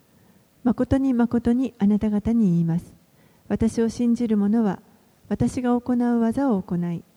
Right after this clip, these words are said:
さらに大きな技を行います。私が父のもとに行くからです。また私は、あなた方が私の名によって求めるも-、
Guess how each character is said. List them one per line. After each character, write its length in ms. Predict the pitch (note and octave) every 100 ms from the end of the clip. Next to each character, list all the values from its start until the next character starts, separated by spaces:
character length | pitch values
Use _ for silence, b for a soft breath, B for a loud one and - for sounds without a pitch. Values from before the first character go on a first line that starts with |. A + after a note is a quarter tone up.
| _
さ 180 | - C4+
ら 100 | D4
に 140 | G#3 -
大 180 | A3+
き 140 | A3+ G3+
な 120 | F3+
技 320 | F3 F3+ B3+
を 120 | A#3+ -
行 180 | - F3
い 220 | E3 D#3+
ま 120 | D#3+
す。 160 | - _ b b b b b b
私 340 | - G3 G#3+ A3+
が 100 | G#3+
父 280 | - - D4
の 120 | B3
も 140 | F#3
と 120 | F#3
に 200 | A3 E3+
行 100 | F3
く 40 | -
か 120 | B3+
ら 120 | G#3
で 140 | - E3
す。 140 | - _ _ _ _ _ _ _ _ _ _ _ - -
ま 120 | G3+
た 100 | A3
私 400 | G#3 G#3 A3+ -
は、 200 | A#3 A3+ b b b b b -
あ 80 |
な 120 | A#3 B3
た 100 | B3
方 200 | B3+ G#3+
が 100 | F#3+
私 340 | F#3+ A#3 A#3
の 140 | B3+
名 120 | B3 A#3+
に 160 | A#3+
よ 80 | A#3+
っ 20 |
て 180 | - -
求 240 | A#3 A#3 A#3+
め 140 | B3+
る 120 | A3+
も-、 160 | F#3